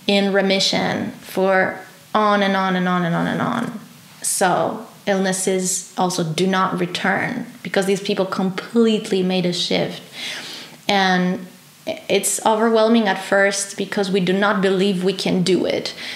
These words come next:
But the truth is we can do it. And I, I gotta say, if I did it, if that person did it, if that person did it, then so can you too. And so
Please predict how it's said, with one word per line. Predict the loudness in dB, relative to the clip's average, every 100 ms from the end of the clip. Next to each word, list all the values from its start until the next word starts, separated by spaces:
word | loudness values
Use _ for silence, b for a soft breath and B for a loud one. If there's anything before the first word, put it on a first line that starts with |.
| B
But | -4
the | -2
truth | 0 0 2
is | 0 2
we | 0
can | 0 0 0
do | 0 2 2
it. | 0 -2
And | -2 -2 -4 -12 -20 -20 B B B -20 -20 -20 -20 -20 -12 -6
I, | -6 -6 -14 -12 -2
I | 0
gotta | 4 4
say, | 4 4 4 4 -2 -12 -18 -20 -20 -4
if | 0 2
I | 4 4
did | 6 6 6
it, | 6 6 2 -8 -4
if | 0
that | 2 2 2
person | 0 2 2 4
did | 6 6
it, | 4 2 B B
if | -4 2
that | 4 4 4
person | 0 2 2
did | 4 6
it, | 6 4 0 B B B B
then | 2 2
so | 2 4 6 4 -2 -4
can | 2 2 2 -2 -2
you | 0 2 0 -4 -8 -16 -12
too. | -6 -2 0 -2 -10 -20 -20 -20 -20 -14 B B B B B
And | 0 2
so | 4 4 6 4 0